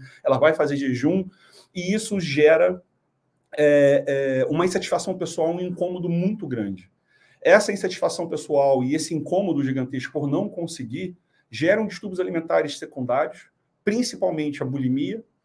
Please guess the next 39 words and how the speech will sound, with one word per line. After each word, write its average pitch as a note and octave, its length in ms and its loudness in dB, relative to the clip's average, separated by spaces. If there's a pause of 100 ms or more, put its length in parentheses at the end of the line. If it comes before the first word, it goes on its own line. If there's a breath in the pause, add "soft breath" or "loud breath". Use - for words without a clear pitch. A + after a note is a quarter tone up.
(140)
né? D#3+ 360 0
É, B2+ 580 2
a, B2 80 0
a, A2+ 800 0
a, G2 580 -6 (200)
a C3+ 60 0
demonização E3+ 720 0
de E3 80 -8
determinados C#3 520 -4
alimentos, B2 420 -6
ela A#2+ 100 -6
passa C3 280 -8
a - 20 -6
cortar D3 480 -2
carboidrato, A#2 720 -2
ela A2+ 100 0
des-, A#2 360 -10
ela C3+ 100 2
desenvolve C#3 420 2
anorexia, C#3 680 -4 (240 soft breath)
faz D3+ 240 2
jejum C3+ 240 0
de C#3 100 -2
quarenta B2+ 300 -6
e - 20 -4
oito, C3+ 240 -2
setenta B2 300 -12
e - 20 -18
duas A2 240 -8
horas. B2 380 -6 (340)
Depois C#3+ 240 2
ela C#3+ 140 6
tem D3 120 0
episódios C#3+ 360 0
de B2+ 80 -4
compulsão C3+ 580 -4
exageradas B2 680 2
e - 20 -2
acaba C3 420 2